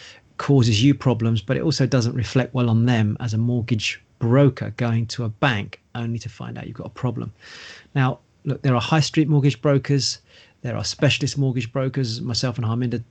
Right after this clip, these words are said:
tend to work with, uh, specialist brokers. We have a couple that we work with because they have access to the whole of the market. They're used to dealing with property investors. So if you've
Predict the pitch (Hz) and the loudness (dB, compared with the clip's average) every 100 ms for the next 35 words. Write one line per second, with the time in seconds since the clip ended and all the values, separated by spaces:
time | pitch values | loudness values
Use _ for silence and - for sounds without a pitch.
0 | - - 120 113 123 117 123 - - 165 | -10 -6 -4 -2 0 0 -4 -8 -14 -8
1 | 117 - 127 - 113 - 135 135 139 131 | -6 0 -2 0 -4 0 2 2 2 0
2 | 113 113 113 - 120 127 117 117 120 113 | 0 -6 -8 -8 -4 -4 -2 -2 -2 -2
3 | 117 123 - 131 107 - - - - - | -4 -6 -2 0 0 -4 -14 -18 -12 -2
4 | 127 127 127 - 135 - 120 - - 143 | 2 2 0 -4 -6 -4 -6 -2 2 4
5 | 147 117 107 107 95 - 107 104 95 107 | 6 4 2 2 -2 -6 -10 -6 -4 0
6 | 196 170 - - 123 110 107 104 - 123 | 2 2 -2 -4 -2 0 -2 -4 -6 -10
7 | - 101 98 107 - 113 - 113 175 202 | -6 -4 -2 -4 -4 -6 -6 -2 0 0